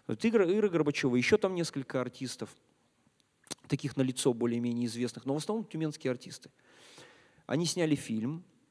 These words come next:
э, и по всей России показывали фильм. Недавно он выходил, называется он "Папаша в бегах".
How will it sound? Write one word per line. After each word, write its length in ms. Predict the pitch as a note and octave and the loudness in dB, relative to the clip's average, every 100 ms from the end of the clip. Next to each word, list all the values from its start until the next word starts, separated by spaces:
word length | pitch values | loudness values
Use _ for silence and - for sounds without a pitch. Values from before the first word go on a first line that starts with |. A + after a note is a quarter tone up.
| _ - | _ -4
э, 340 | A#2 A#2 A2+ - - _ - | 0 2 2 -2 -16 _ -8
и 260 | D3 D3+ D#3 | 0 2 4
по 200 | - C#3+ | 8 8
всей 340 | - F#3 F3+ | 8 0 2
России 520 | C#3+ C#3 - A3+ A3+ | 2 0 0 0 0
показывали 640 | D#3+ C3 - E3 D3+ C#3+ C#3 | 2 0 2 0 0 -2 -2
фильм. 280 | - A#2 | -2 -2
Недавно 360 | A#2+ D3 F3 D3 | -2 0 0 0
он 100 | C3 | -2
выходил, 320 | B2 C3+ A#2 | -2 -4 -4
называется 480 | A2 B2 D#3+ E3+ - | -4 0 2 2 0
он 80 | D3 | 0
"Папаша 460 | C#3 B2+ C#3 - | 0 0 -2 -2
в 120 | C3 A#2 | -6 -4
бегах". 500 | B2+ A#2+ B2 - | -4 -2 -4 -6